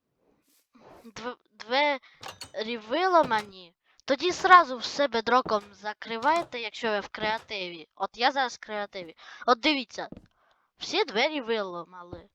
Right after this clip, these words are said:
А тепер просто закриваєте і все. І сидите тут. Но нагляд я не зробив.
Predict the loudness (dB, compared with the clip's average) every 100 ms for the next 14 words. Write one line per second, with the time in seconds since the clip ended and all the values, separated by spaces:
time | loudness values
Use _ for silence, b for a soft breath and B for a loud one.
0 | _ _ 0 2 2 2 4 4 4 8
1 | 8 6 -2 -4 -4 4 6 6 2 -2
2 | -4 -6 -2 -2 0 0 2 2 2 0
3 | -2 -6 -8 -12 _ _ _ _ _ -20
4 | B B B -20 -20 -18 -20 _ _ _
5 | _ _ _ b b b _ _ _ _
6 | _ -2 6 10 10 6 0 0 0 2
7 | 2 0 2 2 2 -2 -4 -8